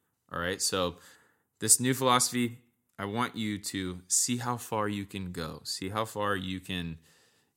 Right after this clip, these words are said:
go based on whatever pain, if it's pain, discomfort, tightness, soreness, you'll find out. But basically, see how far you can go, see how far you can push it,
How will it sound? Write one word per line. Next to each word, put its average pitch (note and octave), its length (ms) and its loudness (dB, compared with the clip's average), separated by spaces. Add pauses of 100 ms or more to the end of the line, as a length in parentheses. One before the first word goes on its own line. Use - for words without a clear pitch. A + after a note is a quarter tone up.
(300)
go F#2+ 500 0 (1400)
based B2+ 340 4
on A2 180 2
whatever F#2 380 0
pain, G#2 760 -4 (100)
if F2+ 100 -12
it's F2+ 140 -8
pain, G2+ 480 -8 (100)
discomfort, G2 800 -4
tightness, F#2+ 460 -4
soreness, G2 560 -6
you'll F#2 140 -4
find F#2 320 -6
out. F#2 240 0 (400)
But F#2+ 320 0 (300)
basically, C3 640 0 (800)
see - 180 4
how A#2+ 100 6
far B2 180 6
you B2 80 6
can A#2 160 -4
go, F#2+ 220 2
see - 160 0
how G2+ 80 0
far G#2+ 180 2
you G#2+ 80 0
can A2 160 -10
push F#2 300 -4
it, F2+ 180 -2